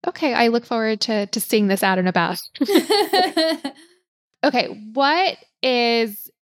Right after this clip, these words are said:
Speaker 1: the last show that you binge watched?
Speaker 2: The last show that I binge watched was probably Love Is Blind.
Speaker 1: So good.
Speaker 2: So
Speaker 1: Who are
Speaker 2: good.
Speaker 1: who were, who were you, like, rooting for the most?
Speaker 2: Oh, God.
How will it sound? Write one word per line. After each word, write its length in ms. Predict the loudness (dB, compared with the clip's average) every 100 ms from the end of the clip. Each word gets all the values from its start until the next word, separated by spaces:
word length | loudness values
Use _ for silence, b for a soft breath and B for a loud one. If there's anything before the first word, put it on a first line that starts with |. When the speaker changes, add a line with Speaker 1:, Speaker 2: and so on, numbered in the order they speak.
| _ _ _
Speaker 1:
the 200 | -8 -4
last 440 | 0 0 -2 -4 -6
show 420 | -4 -4 -4 -6
that 140 | -8
you 120 | -10 -12
binge 280 | -10 -10
watched? 440 | -10 -12 -12 -14 -16 _ _ _ _ _ _ _ _ -6
Speaker 2:
The 120 | -2
last 420 | 0 0 -2 -2
show 380 | 0 0 2 -2
that 120 | -2
I 200 | -2 -4 -6 -4
binge 420 | -2 -2 -6 -6
watched 300 | -4 -4 -4
was 100 | -10
probably 560 | -6 -4 -2 2 0
Love 260 | 2 -2 -4
Is 100 | -8
Blind. 560 | -10 -14 -14 -12 -14 -16 _ _ _
Speaker 1:
So 240 | -12 -8 -6
good. 320 | -8 -10 -12 _ _ _
Speaker 2:
So 420 | -14 -8 0 2 2
Speaker 1:
Who 220 | 0 -4
are 100 | -6 -10
Speaker 2:
good. 560 | -4 -2 0 -4 -8 -14 -6
Speaker 1:
who 180 | -4 2
were, 180 | 0 0
who 200 | -2 -2
were 100 | 0
you, 140 | 0
like, 120 | 0 0
rooting 320 | -2 -2 -4
for 200 | -4 -6
the 100 | -8
most? 400 | -12 -14 -14 -16 _ _ _ _ _ _ _ _ -4
Speaker 2:
Oh, 160 | -4 -4
God. 480 | -6 -4 -6 -8